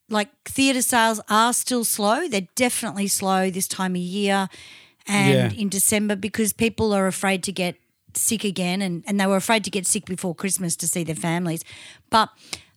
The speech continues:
Speaker 1: apart from that, if we've survived that, I can only see it getting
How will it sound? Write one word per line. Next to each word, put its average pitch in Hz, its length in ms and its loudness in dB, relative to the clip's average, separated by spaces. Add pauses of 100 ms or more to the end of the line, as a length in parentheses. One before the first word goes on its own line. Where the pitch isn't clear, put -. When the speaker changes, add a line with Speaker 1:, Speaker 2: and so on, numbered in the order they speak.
Speaker 1:
apart 302 300 6
from 285 140 2
that, 269 100 6
if 240 140 -2
we've 240 160 2
survived 233 580 2
that, 202 220 4
I 185 100 4
can 196 260 -4
only 202 360 0
see 175 320 0
it 165 160 -4
getting 160 500 -2